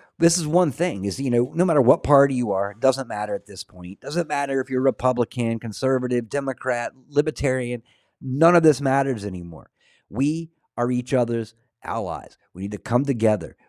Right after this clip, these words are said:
realize we're each other's allies, and then start focusing on the enemy, which is the power to be the unelected, the officials, those puppets that are running our government right now.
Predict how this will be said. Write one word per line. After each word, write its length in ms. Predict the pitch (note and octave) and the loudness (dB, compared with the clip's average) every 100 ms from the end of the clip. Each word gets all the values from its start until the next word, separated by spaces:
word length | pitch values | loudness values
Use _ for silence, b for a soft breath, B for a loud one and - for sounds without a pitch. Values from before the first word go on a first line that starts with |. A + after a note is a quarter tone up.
| - | -2
realize 540 | G2+ D3 D#3 C#3+ B2 | 4 6 8 6 4
we're 80 | A#2 | 0
each 160 | G#2 A#2 | -4 -2
other's 220 | G#2 F#2 | -2 -4
allies, 580 | G2 F#2+ F#2 F2+ F2 E2+ b b | -8 -8 -6 -8 -8 -12 b b
and 120 | A2 | -2
then 100 | A#2+ | -2
start 300 | - C3+ B2+ | -2 -4 -2
focusing 560 | - C3 - - B2+ A#2+ | 2 2 0 -8 -6 -4
on 80 | |
the 140 | A#2 A#2 | -6 -4
enemy, 280 | B2+ B2 G2 | -2 -2 -2
which 180 | G2+ | -2
is 80 | G#2 | -4
the 80 | G2 | -4
power 360 | - B2 B2 A2 | -2 2 2 2
to 60 | |
be 180 | G#2 A#2 | 0 0
the 140 | A2 A#2 | 0 -2
unelected, 500 | A#2+ A2+ A#2+ A#2 A#2 | -4 -2 -2 -2 -8
the 80 | G#2 | -8
officials, 520 | - A#2 - A#2 G2+ | -6 -6 -6 -8 -6
those 240 | G2 F2+ b b b | -8 -8 b b b
puppets 400 | - C3 C#3 A#2+ - | -2 0 0 -2 -2
that 100 | G#2+ | 0
are 140 | G2+ | 0
running 280 | G#2 A#2+ A#2+ | 2 2 2
our 100 | A#2 | 0
government 400 | A2 A#2 A#2+ A#2 | 0 0 0 0
right 260 | B2+ A#2 | -2 -2
now. 260 | A2+ A#2 A#2 | -4 -2 -2